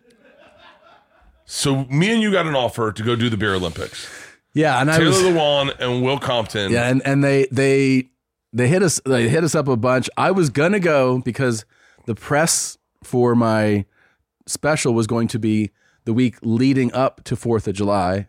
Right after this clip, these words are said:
Speaker 2: and then the special came out fourth of July. They changed it, and they go, "Do the press starting fourth of July."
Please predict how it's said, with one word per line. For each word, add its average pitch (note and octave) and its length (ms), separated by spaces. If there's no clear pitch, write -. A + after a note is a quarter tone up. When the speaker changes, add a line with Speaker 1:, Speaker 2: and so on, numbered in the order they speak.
Speaker 2:
and G#2 100
then G2+ 80
the G2 40
special G#2 320
came G2+ 140
out F#2 140
fourth F#2 180
of F2 60
July. F2+ 400
They G#2 120
changed D#3 420
it, A2+ 100
and G#2+ 80
they A2 100
go, G#2 320
"Do C3 140
the C3 120
press - 580
starting A2+ 800
fourth G2+ 260
of E2+ 60
July." D#2+ 500